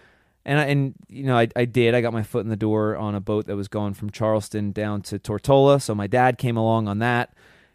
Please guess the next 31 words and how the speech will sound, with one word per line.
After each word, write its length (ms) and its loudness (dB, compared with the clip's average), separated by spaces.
And 100 -4
that 140 0
was 140 2
the 60 -2
first 360 -2
time 260 0
where 140 2
I 60 2
actually 220 -4
got 300 -2
to 160 -4
sail 340 0
out 140 2
of 80 -4
sight 200 -4
of 60 -6
land. 380 2
And 160 0
I 60 -4
think 180 -6
it 60 -6
was 140 -4
a 80 -4
ten-day 480 -2
trip. 400 0
And 180 -2
that 160 -2
was, 280 -8
like, 260 -6
solidified 680 -2
my 340 -4